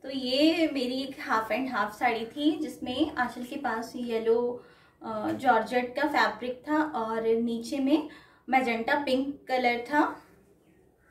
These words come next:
ये एक जॉर्जेट साड़ी है। इसमें, अ, आंचल के पास वाले portion में ये छोटे छोटे बूटे बने हुए थे और आंचल में ये front में जो portion आता है, इस पे ऐसे embroidery वाले flowers बने हुए थे।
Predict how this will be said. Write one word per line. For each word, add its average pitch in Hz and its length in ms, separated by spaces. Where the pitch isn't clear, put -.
ये 262 80
एक 247 260
जॉर्जेट 254 400
साड़ी 247 440
है। 285 160
इसमें, - 320
अ, 240 380
आंचल 294 320
के 359 320
पास 277 380
वाले 294 180
portion 285 380
में 330 80
ये 427 160
छोटे 262 280
छोटे 294 260
बूटे 277 360
बने 262 240
हुए 233 200
थे 294 180
और 240 280
आंचल 262 360
में 302 100
ये 330 160
front 254 400
में 285 220
जो 294 140
portion 233 400
आता 208 300
है, 320 140
इस - 140
पे 302 320
ऐसे 294 240
embroidery 233 640
वाले 220 300
flowers 214 560
बने 208 260
हुए 202 280
थे। 202 160